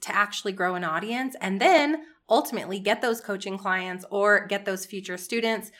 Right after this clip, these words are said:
right from your show, I encourage you to go watch my free workshop, which is at podcastforgrowth dot com. This workshop is gonna tell you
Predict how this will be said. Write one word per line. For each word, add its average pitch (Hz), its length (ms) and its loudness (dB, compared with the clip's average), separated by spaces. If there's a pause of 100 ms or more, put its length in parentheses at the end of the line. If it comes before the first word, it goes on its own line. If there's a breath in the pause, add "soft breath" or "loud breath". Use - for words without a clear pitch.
(180 soft breath)
right 226 420 -4
from 220 240 2
your 196 260 -2
show, 185 520 -2
I 202 100 -4
encourage 220 640 -4
you 214 100 -4
to 208 60 -4
go 202 160 0
watch 175 340 0
my 160 120 -8
free 240 360 -4
workshop, 180 600 -4 (260 loud breath)
which 214 140 -4
is 208 60 -6
at 180 160 4
podcastforgrowth 220 1080 4
dot 156 260 -2
com. 202 420 2 (280 loud breath)
This 254 200 -4
workshop 220 460 0
is 196 100 -8
gonna 196 180 -6
tell 240 360 -2
you 226 240 -6